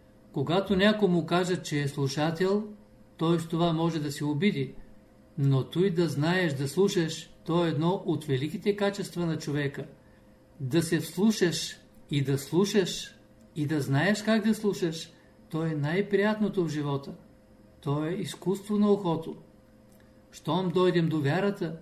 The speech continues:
ще засегнете горната част на мозъка. С тия три качества на ученика вие засягате мозъка в три направления.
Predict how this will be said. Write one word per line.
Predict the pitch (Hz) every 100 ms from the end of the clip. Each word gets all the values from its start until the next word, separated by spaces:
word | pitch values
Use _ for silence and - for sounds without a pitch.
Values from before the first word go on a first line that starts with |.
| - - - -
ще | - 156
засегнете | 135 143 160 170 175 160 135
горната | 135 170 180 180
част | - 160 156
на | 151
мозъка. | 143 131 135 160 - - - - - - - - - - - - - - - - - -
С | -
тия | - 202 226 226
три | -
качества | 196 196 196 - 185
на | 180
ученика | 165 160 180 190 185 185 - - - -
вие | 165 170
засягате | 156 - 165 160 151
мозъка | 135 139 175 170 - 170 - -
в |
три | - 185 214
направления. | 202 180 156 151 139 131